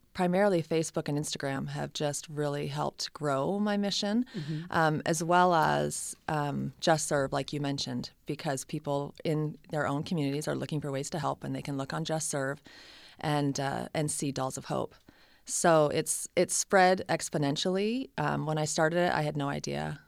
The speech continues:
Speaker 1: you know, how big it was gonna get and how fast, but it's been,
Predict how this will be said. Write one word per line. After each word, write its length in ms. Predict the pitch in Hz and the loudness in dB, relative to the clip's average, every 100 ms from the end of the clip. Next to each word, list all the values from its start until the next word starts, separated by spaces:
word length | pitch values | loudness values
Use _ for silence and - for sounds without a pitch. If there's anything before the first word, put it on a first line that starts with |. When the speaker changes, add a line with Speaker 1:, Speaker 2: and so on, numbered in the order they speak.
| _ _ | _ _
Speaker 1:
you 100 | 147 | -6
know, 140 | 143 | -4
how 160 | 143 151 | -4 -4
big 220 | 143 143 | -4 -4
it 80 | 156 | -4
was 100 | 156 | -4
gonna 180 | 156 156 | -4 -2
get 160 | 156 156 | -2 -2
and 80 | |
how 100 | 151 | -4
fast, 480 | 147 147 170 226 - 190 - | -4 -2 -2 -4 -12 -12 -4
but 160 | 143 | -4
it's 220 | 147 143 | -4 -8
been, 360 | - 143 139 | -6 -4 -4